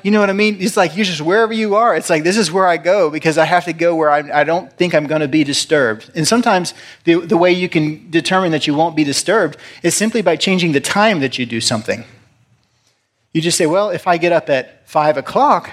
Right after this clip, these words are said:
nobody's up at five o'clock." And there's a lot of quiet to be found at five o'clock,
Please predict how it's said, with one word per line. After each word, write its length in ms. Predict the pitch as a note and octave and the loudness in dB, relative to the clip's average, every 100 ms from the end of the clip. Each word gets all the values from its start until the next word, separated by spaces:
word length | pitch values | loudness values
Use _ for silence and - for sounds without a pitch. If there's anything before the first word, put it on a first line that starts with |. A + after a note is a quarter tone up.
| - _ _ _ _ _ - | -20 _ _ _ _ _ -4
nobody's 640 | C3 C3+ B3 E3+ A#2+ A#2 | 2 2 4 2 2 -2
up 160 | A#2 - | -2 -4
at 80 | - | -6
five 260 | A#2+ G#2+ | -2 -2
o'clock." 520 | G2 - C#3 E3 - - _ _ _ _ - - - - | -2 0 0 0 -6 -20 _ _ _ _ -20 -20 -12 -4
And 120 | C3+ | 0
there's 140 | C#3+ | 2
a 60 | A#2+ | 0
lot 340 | G#2+ B2+ D#3+ | 0 0 0
of 80 | F#3 | -4
quiet 460 | - D#3+ B2+ G#2 - | -2 0 0 -2 -6
to 80 | |
be 100 | A#2 | -12
found 520 | A#2+ - A#2+ A2+ A2 - - | -12 -6 -2 -2 -6 -8 -2
at 160 | B2+ | -2
five 340 | - A2 G#2 A2+ | 0 0 0 -4
o'clock, 480 | - A2 G#2 - | -2 0 0 -4